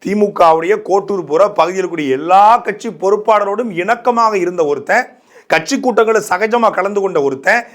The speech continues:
திமுக ஐ டி விங்கிலே அவன் பொறுப்புல இருந்தா சொல்றாங்க, மாணவர் இன்னும் சொல்றாங்க, ஐ டி விங்கில் இருக்க அவனுடைய Twitter பக்கங்கள், Facebook பக்கங்கள், Instagram பக்கங்கள் இரவோடு இரவாக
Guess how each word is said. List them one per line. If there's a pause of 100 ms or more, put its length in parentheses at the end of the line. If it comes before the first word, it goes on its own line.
(180)
திமுக
ஐ
டி
விங்கிலே
அவன்
பொறுப்புல
இருந்தா
சொல்றாங்க,
மாணவர்
இன்னும்
சொல்றாங்க, (360)
ஐ
டி
விங்கில்
இருக்க
அவனுடைய (160)
Twitter
பக்கங்கள்,
Facebook
பக்கங்கள்,
Instagram
பக்கங்கள்
இரவோடு
இரவாக